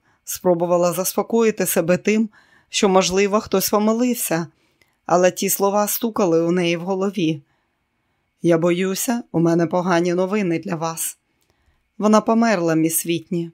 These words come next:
«Міс, шкода, що мені довелося повідомити вам це». Коли Трейсі нарешті отримала свої валізи, вона сіла в таксі і повторила адресу, яку їй надав лейтенант.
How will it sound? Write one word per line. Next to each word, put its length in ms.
«Міс, 520
шкода, 640
що 220
мені 240
довелося 560
повідомити 760
вам 240
це». 260
Коли 240
Трейсі 420
нарешті 460
отримала 600
свої 300
валізи, 540
вона 260
сіла 340
в 80
таксі 480
і 80
повторила 600
адресу, 560
яку 280
їй 240
надав 420
лейтенант. 720